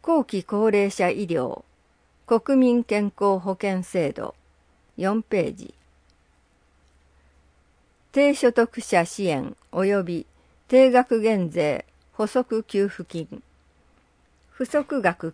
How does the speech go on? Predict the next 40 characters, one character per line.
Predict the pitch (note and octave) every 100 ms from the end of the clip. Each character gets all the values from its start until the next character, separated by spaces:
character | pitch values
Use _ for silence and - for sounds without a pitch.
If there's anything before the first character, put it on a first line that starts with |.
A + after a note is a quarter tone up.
| -
給 | G3 D#3
付。 | - - - _ _ _ _ _ _ _ -
令 | A3 C#4+ G#3
和 | E3+ E3
六 | E3+ G3 C4
年 | B3+ A3+ D#3+
度 | D3
に | C#3+ D3
支 | - -
給 | F#3 F3
し | -
た | - C#3+ - _ _ - _ _ _ _
低 | C4 C4+
所 | - A#3
得 | A3+ A3
者 | - F3 D#3
支 | - G3+
援 | F3 C#3+ - - _
及 | F#3 G3+ G#3
び | F3+ F3 - _ _ _ _
低 | C4 C#4
額 | B3+ C4 A#3
減 | A#3 G3
税、 | D3+ C#3+ C3 - _ _ _ _
補 | G#3
足 | - C4 - A3
給 | - G3
付 | F#3+ -
金、 | E3 E3 - - _ _ _ _ _ _ _ _ _ _
調 | B3 B3
整 | - A3
給 | G3+ - E3
付。 | D3 - - - _ _ -
二、 | F3+ - - _ _ _ _ _ _ _ -
令 | G#3+ C4
和 | G3+ F#3
六 | F#3+ F#3+ C4+
年 | C4 B3+ A#3
分 | A3 G#3 G3
の | F#3